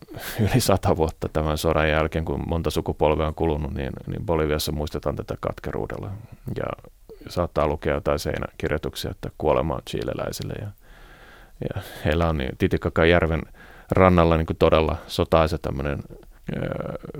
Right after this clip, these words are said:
monumentti, että palaamme merelle, ja sitten joku a-, amiraali huitoo miekalla, miekallaan merelle päin. Että tota, kyllä niin kuin vihamielisyydet voi kestää joidenkin valtioiden välillä hyvin pitkäänkin, mutta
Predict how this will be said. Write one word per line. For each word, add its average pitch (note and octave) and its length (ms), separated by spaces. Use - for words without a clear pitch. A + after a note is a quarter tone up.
monumentti, F2 640
että - 340
palaamme E2 420
merelle, D#2 500
ja F2 140
sitten - 280
joku - 160
a-, B1+ 140
amiraali - 520
huitoo - 360
miekalla, - 520
miekallaan D#2+ 460
merelle D#2 340
päin. E2+ 200
Että D#2+ 240
tota, D#2+ 540
kyllä E2+ 240
niin F2 140
kuin F2+ 240
vihamielisyydet F2+ 720
voi E2 140
kestää - 420
joidenkin E2 360
valtioiden D#2 420
välillä D#2 300
hyvin E2 180
pitkäänkin, D2 520
mutta D#2 320